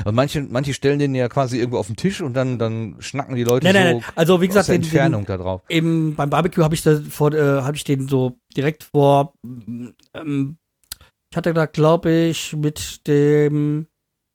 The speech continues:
Speaker 2: äh, Tom Funker und, glaub ich, mit dem Potschlager was aufgenommen. Das war, glaub ich, da. Und, ähm, ich glaub noch mit Dani, glaub ich. Ja.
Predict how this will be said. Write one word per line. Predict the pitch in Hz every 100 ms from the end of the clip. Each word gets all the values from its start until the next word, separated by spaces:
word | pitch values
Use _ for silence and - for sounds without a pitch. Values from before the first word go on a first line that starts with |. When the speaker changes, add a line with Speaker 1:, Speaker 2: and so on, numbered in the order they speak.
| _ _ _ _ _ _ 175
Speaker 2:
äh, | 147 147 147 147 156
Tom | 165 160
Funker | 233 247 262 220 214 208
und, | 196 185 190 - - _ _
glaub | - 160 165 170 175 180
ich, | 180 -
mit | 170
dem | 165
Potschlager | - - 131 -
was | 131 127
aufgenommen. | 139 135 131 127 127
Das | 123 - - -
war, | 143
glaub | 139 139
ich, | 135
da. | 165 214 - - _ _
Und, | - 160 156 151 _ _ - - -
ähm, | 175 170 175 175 185 185 - _ _ _ _ -
ich | -
glaub | 151 -
noch | 143 120 -
mit | 135 - - _ _ _ _ -
Dani, | 127 139 101 _ _
glaub | - 107
ich. | 123 - _ _ _ _ - _ _ _ _
Ja. | 151